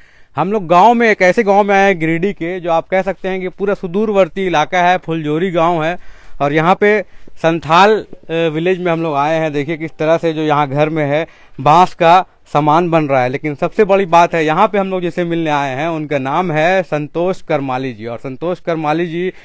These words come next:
पूरा वायरल चल रहे हैं और अभी, और बताया जा रहा है कि अपनी माँ का जो दर्द है, दुख है, चापाकल चलाने से जो तकलीफ होता था, उसके वजह से ऐसा ईजाद कर दिया कि अब एक बटन दबाते ही पूरा पानी भर जाएगा चापाकल से।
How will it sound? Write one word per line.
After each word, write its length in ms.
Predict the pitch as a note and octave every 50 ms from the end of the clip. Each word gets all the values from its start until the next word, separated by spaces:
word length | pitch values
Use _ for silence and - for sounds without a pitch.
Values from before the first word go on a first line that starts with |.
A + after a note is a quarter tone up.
| - - - -
पूरा 200 | D#3 F3 G3+ A3
वायरल 380 | G3 F3 F3 F3 F#3 G3+ G3+ F#3
चल 160 | - F#3+ F3+
रहे 180 | D#3+ E3+ E3 E3
हैं 100 | E3 E3
और 140 | D#3+ D#3
अभी, 260 | D3+ D3+ C#3 E3 G3 F#3+
और 120 | E3+ E3
बताया 400 | D3 C#3 C#3 - D#3 D#3+ F3+ F#3
जा 180 | F3 F3 E3+ E3+
रहा 100 | F3 F3
है 120 | F3+ E3+
कि 80 | E3 F3
अपनी 240 | D#3+ - E3+ D#3+
माँ 260 | D3+ D3 D3 E3 F#3 F3
का 140 | F3+ F3
जो 120 | F3 F3 D#3+
दर्द 340 | C3+ C#3 D#3 E3+ F3 D#3 D#3+
है, 180 | D#3 E3 E3
दुख 300 | D3 C3 D3+ F3+ E3+ -
है, 200 | D#3+ E3 E3 D#3+
चापाकल 540 | - D#3 D3 D#3 - A#3 A3+ G#3 - F#3+ F#3
चलाने 400 | - F3+ D#3 D3+ D3 D3+ D#3 D3
से 160 | - D#3+ D#3+
जो 80 | D#3+ D3
तकलीफ 380 | - D3+ - E3 F3 G3+ G3
होता 240 | F3+ D#3 C#3 C#3+ C3
था, 260 | A2 C3 C#3+ F#3 G3+ - _ - _ _ _ _ -
उसके 260 | F#3 E3+ - - B3+ C4
वजह 240 | A#3+ A3 G#3 G3
से 140 | F#3 F#3+ G3
ऐसा 440 | - - D#3+ F3 F#3+ - - C4+ C4
ईजाद 460 | B3 A#3 F3 G3 F#3+ G3 G3+ F3 -
कर 160 | - F3 D#3+
दिया 420 | C#3+ C3+ C#3+ C#3 C#3+ D3+ F3 F#3+ F#3 - _ _ - _ _ -
कि 80 | F3
अब 200 | F3+ G#3 A#3 D#3+
एक 300 | - F#3+ A3+ B3 F#3+ F3
बटन 280 | F3+ F3+ G3 G#3+ G#3 G3+
दबाते 460 | F#3+ F3 E3 D#3+ D#3+ - F3 E3+ D#3+
ही 180 | D#3 F3+ G#3 G#3
पूरा 280 | - - D3 D3 D3+
पानी 360 | D3 - C3+ B2+ A#2+ B2 D3
भर 180 | C3 A#2 B2 A#2+
जाएगा 340 | A#2 B2 A#2+ A#2+ C3 D#3 D3+
चापाकल 460 | - F#3 F#3 F#3 F#3+ D#3+ D3 B2+ A2
से। 220 | - - G#2 G2